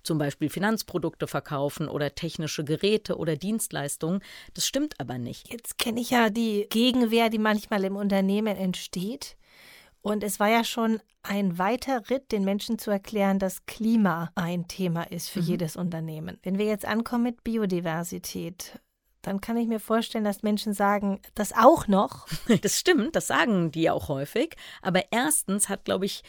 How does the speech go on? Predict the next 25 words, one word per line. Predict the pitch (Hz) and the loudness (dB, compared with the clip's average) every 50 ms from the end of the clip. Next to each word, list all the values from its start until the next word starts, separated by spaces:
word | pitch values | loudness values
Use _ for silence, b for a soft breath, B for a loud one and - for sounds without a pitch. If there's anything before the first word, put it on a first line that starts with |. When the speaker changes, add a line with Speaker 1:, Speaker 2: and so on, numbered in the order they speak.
| B B B B _ | B B B B _
Speaker 1:
das | 175 170 - - - | -2 -2 -2 -2 0
Thema | - 208 185 180 170 165 - - _ _ _ | 0 2 2 2 2 0 -4 -8 _ _ _
Klimawandel | - - 220 285 330 294 190 151 139 143 156 165 170 175 | -8 -2 0 2 4 4 2 2 0 0 0 0 0 0
insofern | - - - 170 160 156 208 220 - 202 185 | -2 -2 -4 -2 0 2 0 0 0 -2 -2
da | 175 165 160 | -2 -2 -2
gute | 151 175 170 - 160 | -2 -4 -4 -4 -4
Vorarbeit | - - 208 175 160 160 160 160 160 - | -2 0 0 0 0 0 0 -2 -2 -2
geleistet, | - 156 147 143 147 170 - - - 190 - B B B B B B | -4 -2 0 0 0 0 -2 -2 -2 -4 -6 B B B B B B
dass | - 175 170 - - - - _ | 0 0 2 2 0 -2 -4 _
die | - 160 170 | -8 -6 -4
Unternehmen | - 180 170 180 170 165 180 185 185 | -2 0 0 2 2 2 2 2 2
alle | - - 180 175 | 2 0 0 0
verstanden | - 185 165 - - 160 165 175 - - 175 | 0 -2 -4 -2 0 0 0 0 -2 -2 -2
haben, | 165 165 165 160 | 0 0 0 0
aha, | - - 147 135 175 202 214 - | -2 -4 -4 -4 -2 -2 -2 -2
ich | - - - | -4 -6 -8
kann, | - - 214 247 269 269 | -6 -4 -2 0 0 0
ich | 160 147 - | -2 -2 -4
muss | 190 226 240 - | -4 -4 -4 -4
mich | 185 170 - - | -6 -8 -6 -6
mit | 147 123 | -8 -6
so | - 143 | -6 -6
einem | 143 135 | -6 -6
Thema | - - 135 135 135 135 | -6 -6 -6 -6 -6 -8
beschäftigen. | 127 127 - - 131 135 - - - 147 185 269 | -8 -10 -8 -8 -8 -8 -8 -10 -4 -2 -2 -2